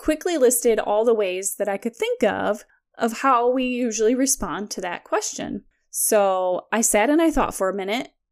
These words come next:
and I was saying, "Okay, well, we usually respond with, 'I'm okay,' 'I'm fine,' or 'I'm good.'" My student kind of seemed confused by,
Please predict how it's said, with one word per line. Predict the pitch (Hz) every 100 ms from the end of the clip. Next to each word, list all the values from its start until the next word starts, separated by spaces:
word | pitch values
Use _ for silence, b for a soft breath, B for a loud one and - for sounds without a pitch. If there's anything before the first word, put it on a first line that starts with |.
| _ _ _ _ -
and | 202 202
I |
was | 190 196
saying, | - 202 196 -
"Okay, | 302 370 240 247
well, | 285 311
we | 330
usually | 269 269 262
respond | 247 247 - 214 202 208
with, | 202 190 190 - _
'I'm | 190 185 185
okay,' | 180 - - 349 285 214 190 175 190 b b b -
'I'm | 190 190
fine,' | - 302 302 240 214 208 185 185
or | - 190 185 185 180 _ _
'I'm | - 175 180 185
good.'" | 254 277 226 - - _ _ - -
My | 226 226
student | 220 311 285 247
kind | - 269
of | 247
seemed | - 254 226
confused | - 233 220 - 226 233 240 240 -
by, | - 190 190 185 185 185 180